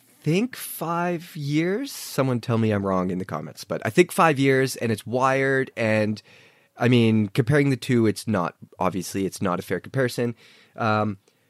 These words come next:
Shimano is very likely working on a new D I two, and I, we, you and I have both installed that's,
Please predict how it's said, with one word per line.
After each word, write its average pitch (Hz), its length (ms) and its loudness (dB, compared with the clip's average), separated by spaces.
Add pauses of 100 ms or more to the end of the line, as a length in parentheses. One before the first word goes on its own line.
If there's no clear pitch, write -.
(360)
Shimano 131 460 4
is 107 260 0 (200)
very 101 280 0
likely 104 280 0
working 92 320 -4
on 87 80 -4
a 87 80 -4
new 90 140 -2
D 90 180 -4
I 85 80 -2
two, 117 280 -2
and 92 120 -2
I, 85 200 -6 (540)
we, 98 200 -2 (120)
you 104 180 -2
and 110 80 2
I 104 60 2
have 95 140 0
both 101 240 0
installed 98 640 -2
that's, - 340 -4